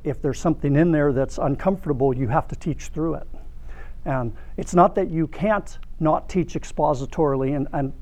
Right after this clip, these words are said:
by expositorily, that simply means reading out of the text, but expositorily through a book like we do, there's a benefit to doing that. And, and it's, it's, it's, it,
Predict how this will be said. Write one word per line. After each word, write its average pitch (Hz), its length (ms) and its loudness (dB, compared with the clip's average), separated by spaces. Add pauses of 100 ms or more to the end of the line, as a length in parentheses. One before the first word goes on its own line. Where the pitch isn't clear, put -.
(120)
by 147 200 4
expositorily, 139 1040 2
that 143 180 0 (160)
simply 156 380 0
means 135 260 2
reading 139 360 2
out 151 160 4
of 120 140 0
the - 60 -10
text, - 260 -2
but 139 100 -2
expositorily 147 920 2
through 175 320 4
a 151 40 6
book 156 320 4
like 131 220 -2
we 139 100 -2
do, 123 300 -4 (380)
there's 127 180 0
a 127 60 0
benefit 160 640 4
to - 100 -8
doing 131 340 -2
that. - 240 -10 (600)
And, 127 340 -2 (600)
and 151 180 4
it's, 143 280 -4 (180)
it's, - 400 -4
it's, - 440 -4 (460)
it, 139 320 -4